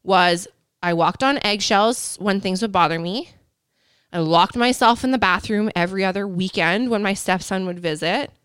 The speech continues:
I chugged a bottle of wine <laughs> in my bathtub while searching to the ends of the internet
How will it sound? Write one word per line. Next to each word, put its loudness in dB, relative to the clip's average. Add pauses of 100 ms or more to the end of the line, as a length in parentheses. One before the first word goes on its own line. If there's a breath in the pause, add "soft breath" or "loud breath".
(140)
I -4
chugged -2
a 2
bottle 2
of -4
wine -2
<laughs> -2
in 2
my 4
bathtub 2 (400 loud breath)
while 4
searching -2
to 0
the 2
ends 2
of 0
the 2
internet -2